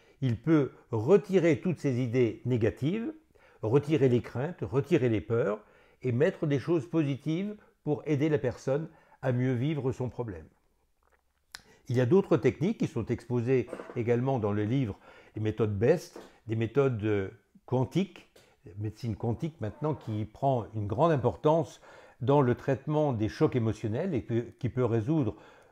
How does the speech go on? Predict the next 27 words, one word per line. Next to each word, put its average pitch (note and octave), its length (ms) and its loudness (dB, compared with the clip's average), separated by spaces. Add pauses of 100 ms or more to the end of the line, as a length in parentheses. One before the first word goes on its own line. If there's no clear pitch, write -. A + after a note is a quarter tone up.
(220)
euh, - 100 -14
beaucoup C3 480 2
de, G2 540 -2 (400)
beaucoup A2+ 280 0
de G2 60 -8
points, A2+ 340 -6 (1300)
euh, C3 380 0
qui C#3 200 -4
sont D#3+ 480 0
très A#2+ 220 0
efficaces. - 560 -8 (580)
Très G3 200 4
souvent, G#3 360 0
dans C#3+ 140 2
les B2+ 120 2
cas C#3 380 4 (240)
que C3 140 -2
j'ai A2+ 140 0
décrits A#2+ 340 -2
dans G2+ 160 -4
le G2+ 120 -2
livre, D3+ 380 -2 (760)
on C#3 100 0
se - 80 -8
rend D3+ 160 2
compte G#3 360 -2
que C#3 320 4